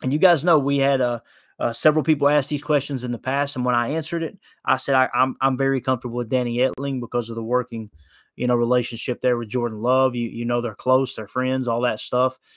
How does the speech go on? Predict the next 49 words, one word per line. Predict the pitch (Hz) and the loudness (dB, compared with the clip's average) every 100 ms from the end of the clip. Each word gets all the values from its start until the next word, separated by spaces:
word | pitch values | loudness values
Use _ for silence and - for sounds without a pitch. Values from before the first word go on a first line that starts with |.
| - _ - | -20 _ -2
um, | 113 110 107 | -2 0 -2
that | 113 | -2
matters. | 113 117 131 147 - - _ _ _ 120 | 0 0 0 -2 -4 -8 _ _ _ -2
But | 139 143 123 - | 6 6 6 -2
when | 139 139 | -2 0
you | 131 | 2
look | 139 202 | 0 0
at | 185 | -2
Matt | 175 127 131 | 0 0 2
Ryan | 131 135 | 2 2
and | 120 | 2
what | 131 135 | 2 0
he | |
could | 127 117 | 0 0
bring | 131 | 2
to | 117 | 2
the | 117 | -2
table, | - 131 123 113 | 2 2 2 -2
and | 117 | -4
you're | 135 | 2
talking | 147 131 | 2 4
about | 131 - | -2 -2
somebody | 135 131 117 | 0 0 -2
who | 120 | -8
played | - 135 127 | -2 0 0
an | 117 | -4
M | 147 160 | -4 -4
V | 180 160 | -4 -4
P | 165 156 | -4 -2
caliber | 143 139 123 104 110 104 _ _ _ - | 2 2 2 -2 -6 -8 _ _ _ -4
level, | 123 127 107 98 _ _ - | 4 4 4 -8 _ _ -8
right? | 113 117 | -2 0
First | - 214 - | 6 6 6
of | 131 | 4
all, | 131 117 - _ _ _ - | 4 2 -4 _ _ _ -4
I | 131 | -4
think | 208 208 | -2 -2
we | 214 | 2
would | 165 | 2
all | - 156 147 | 2 2 2
agree | 127 139 131 117 | 0 2 2 2
Matt | 139 143 | 0 0
Ryan | 156 160 151 | 2 2 2
is | 127 139 | 0 0
not | 135 | -2
a | |
starting | - 135 131 117 | 0 0 0 -2
quarterback, | 123 113 104 104 - | -2 -2 -4 -8 -4
right? | 120 120 | -2 -2